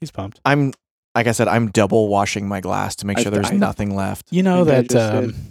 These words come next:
Speaker 3: Okay.
Speaker 1: you know we've had this before on the show, right?
Speaker 3: Yeah, we've had
Speaker 2: Oh.
Speaker 3: it a couple times.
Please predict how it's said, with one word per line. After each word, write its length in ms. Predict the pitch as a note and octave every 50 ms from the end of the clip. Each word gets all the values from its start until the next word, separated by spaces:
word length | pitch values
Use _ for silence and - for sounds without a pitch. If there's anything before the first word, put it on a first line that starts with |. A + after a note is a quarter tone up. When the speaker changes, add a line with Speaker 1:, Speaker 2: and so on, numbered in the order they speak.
| - - - _ _ _ - A2
Speaker 3:
Okay. 60 | - - _ _ _ _ _ _ _ _ _ _ _ _ _ _ _ _
Speaker 1:
you 100 | C#3 D#3
know 100 | F3 F3+
we've 180 | D3+ D3 C#3+ A#2
had 220 | - A2+ A2 A2 -
this 140 | F#2+ -
before 480 | - - G2+ - G2 F2+ F2 F#2 F#2+ - _ _
on 140 | - A2+ G2+
the 80 | F#2+
show, 200 | - - F#2+ F2+
right? 220 | E2+ F2+ F#2+ F#2+ - _ _ _ _
Speaker 3:
Yeah, 220 | C#3 B2 F2 A1+ - - -
we've 80 | A#2+
had 180 | B2 C3 B2+ A#2
Speaker 2:
Oh. 20 | A2+
Speaker 3:
it 40 |
a 40 | A2
couple 260 | - A2 G#2 - - -
times. 200 | - - - -